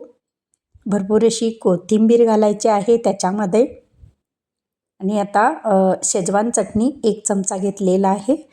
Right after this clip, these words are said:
त्याच्याऐवजी तुम्ही लाल तिखट किंवा मिरची घेऊ शकता. एक चमचा मॅगी मसाला घेतलेला आहे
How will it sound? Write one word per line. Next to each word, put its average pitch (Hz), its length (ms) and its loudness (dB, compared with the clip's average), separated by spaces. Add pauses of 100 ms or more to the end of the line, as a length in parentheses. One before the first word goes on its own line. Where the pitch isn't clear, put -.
(260)
त्याच्याऐवजी 226 600 -2
तुम्ही 226 220 0
लाल 196 260 0
तिखट 226 200 0 (100)
किंवा 226 160 0
मिरची 220 500 0
घेऊ 220 220 2
शकता. 214 400 -6 (800)
एक 220 240 -10
चमचा 214 320 -2
मॅगी 196 360 -2
मसाला 214 400 0
घेतलेला 202 500 0
आहे 202 460 -2